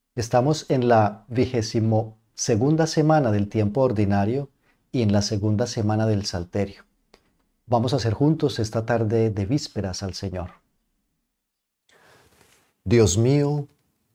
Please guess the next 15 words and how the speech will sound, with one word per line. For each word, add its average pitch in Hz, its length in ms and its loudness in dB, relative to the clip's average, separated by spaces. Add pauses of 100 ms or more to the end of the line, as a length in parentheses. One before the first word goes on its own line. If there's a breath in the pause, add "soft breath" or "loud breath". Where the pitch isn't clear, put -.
(240)
ven 113 340 0
en 127 140 -2
mi 127 80 0
auxilio. 92 680 -2 (1160)
Señor, 117 800 0
date 110 380 0
prisa 117 400 -2
en 87 80 -4
socorrerme. 87 840 -2 (1200 soft breath)
Gloria 117 300 4
al 95 140 0
Padre, 120 580 -2 (320)
y 113 140 2
al 101 180 4
Hijo, 127 540 -4